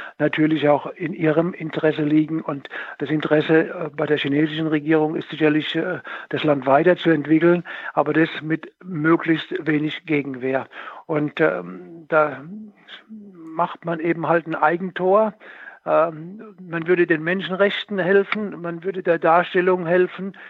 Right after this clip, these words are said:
aber man würde vielleicht dem Unternehmen wenig helfen. Das übrigens das Gleiche gab's, als die deutschen Wirtschaftsführer,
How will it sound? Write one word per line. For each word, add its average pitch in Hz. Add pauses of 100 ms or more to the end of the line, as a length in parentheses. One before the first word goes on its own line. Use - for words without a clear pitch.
(100)
aber 165
man 165
würde 170
vielleicht 170
dem 170
Unternehmen 160
wenig 143
helfen. 156
Das 170
übrigens 214
das 175
Gleiche 190
gab's, 165
als 175 (160)
die 180
deutschen 170
Wirtschaftsführer, 185